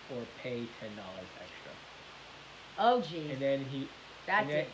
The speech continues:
Speaker 2: that
Speaker 1: and
Speaker 2: did
Speaker 1: then he
Speaker 2: not
Speaker 1: was sh-,
Speaker 2: end well.
Speaker 1: and then he was shocked that he had such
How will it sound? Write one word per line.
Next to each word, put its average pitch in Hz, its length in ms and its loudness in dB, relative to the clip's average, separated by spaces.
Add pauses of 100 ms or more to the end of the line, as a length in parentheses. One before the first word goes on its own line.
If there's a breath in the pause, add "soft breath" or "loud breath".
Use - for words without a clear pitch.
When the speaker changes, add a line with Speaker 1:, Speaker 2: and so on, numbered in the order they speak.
Speaker 2:
that 208 140 6
Speaker 1:
and 151 100 4
Speaker 2:
did 160 80 6
Speaker 1:
then 160 60 6
he 156 60 4
Speaker 2:
not 147 120 6
Speaker 1:
was 147 80 2
sh-, 147 140 -2
Speaker 2:
end 151 100 -8
well. 143 280 -6
Speaker 1:
and 135 120 -6
then 135 140 -4
he 139 120 -4
was 120 160 -6
shocked - 760 -6 (160)
that 123 160 -6
he 120 120 -4
had 113 280 -10
such - 240 -12